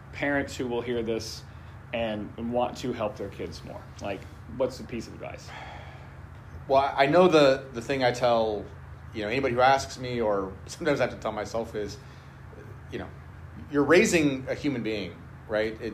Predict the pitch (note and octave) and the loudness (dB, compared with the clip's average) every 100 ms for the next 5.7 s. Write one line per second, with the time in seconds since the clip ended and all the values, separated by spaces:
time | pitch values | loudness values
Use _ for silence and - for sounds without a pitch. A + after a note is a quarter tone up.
0 | - A#2+ C3 B2+ C3 B2 A2+ G#2 A2+ A2 | -4 0 2 2 0 0 -2 2 0 2
1 | - A2+ A2 G#2+ G#2+ G#2 G2 F#2 G2+ G#2 | 0 2 2 0 0 -2 -4 -2 2 2
2 | G#2+ G2+ F#2+ G2 - - - - D#3+ G#3 | 0 -4 -4 -6 -10 -16 -16 4 8 8
3 | G3+ C3+ - D#3 D#3 D3+ D#3 D3 C#3+ - | 8 2 4 6 6 4 4 4 4 2
4 | C#3 D3 D3 D3 D#3 D3+ D#3 B2+ A#2+ F#2+ | 2 6 6 4 2 2 2 2 2 2
5 | - - - - C#3+ D3 | -4 -14 -12 0 4 4